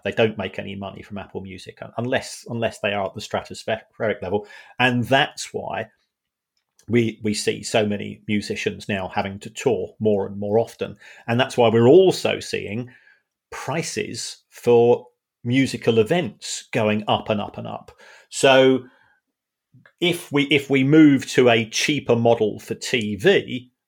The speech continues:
will that result in a more expensive tickets? And, and certainly when I've been looking at, uh, sort of a connected issue of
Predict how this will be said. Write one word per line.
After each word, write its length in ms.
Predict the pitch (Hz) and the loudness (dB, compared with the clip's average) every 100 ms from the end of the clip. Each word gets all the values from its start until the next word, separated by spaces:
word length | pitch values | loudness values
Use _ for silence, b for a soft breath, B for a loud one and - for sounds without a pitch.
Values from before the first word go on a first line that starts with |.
| _ _ - | _ _ -2
will 260 | 127 123 113 | 0 2 0
that 200 | 123 113 | -2 0
result 680 | 107 104 107 110 - - _ | -2 -2 -6 -6 -10 -18 _
in 100 | 120 | -2
a 60 | 120 | 0
more 380 | 123 123 117 104 | 2 4 4 4
expensive 640 | - - 104 104 - 98 | -2 -6 -4 -4 -10 -10
tickets? 520 | - 117 - - - | -6 -6 -4 -10 -8
And, 140 | 104 113 | -8 -8
and 180 | 104 101 | -12 -10
certainly 680 | - 117 - 107 101 98 - - 107 | -4 -4 -4 -10 -12 -14 -18 -20 -14
when 120 | 110 107 | -6 -4
I've 140 | 107 | -4
been 140 | 107 | -6
looking 240 | 98 - 101 | -6 -8 -6
at, 80 | - B B B B _ | -8 B B B B _
uh, 100 | 104 - _ - | -10 -10 _ -12
sort 200 | 113 104 | -10 -10
of 40 | |
a 60 | 95 | -12
connected 460 | - 110 - 110 | -6 -4 -4 -8
issue 420 | 104 - 107 104 - | -10 -10 -10 -10 -4
of 380 | 104 101 98 | 0 0 0